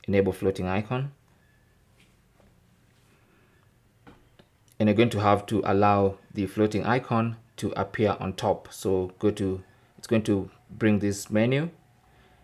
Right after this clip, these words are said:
go to X Recorder and allow it to appear on top. So enable that and then hit the back button.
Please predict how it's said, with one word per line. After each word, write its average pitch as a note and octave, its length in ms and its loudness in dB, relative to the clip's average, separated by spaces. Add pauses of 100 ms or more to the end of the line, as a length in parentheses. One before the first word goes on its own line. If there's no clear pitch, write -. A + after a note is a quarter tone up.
(500)
go A2 120 4
to G#2+ 160 0
X G#2 240 2
Recorder B2+ 600 4 (120)
and G2+ 260 -2 (100)
allow G2+ 320 2
it G2 340 -2
to F#2 380 -4 (400)
appear - 280 -2
on F#2 160 -6
top. - 420 -2
So F#2 260 -4
enable F#2+ 360 0
that B2 260 0 (560)
and G2+ 80 -2
then F#2+ 260 2 (140)
hit - 240 -6
the - 80 -8
back G2 300 -2
button. D3+ 400 -4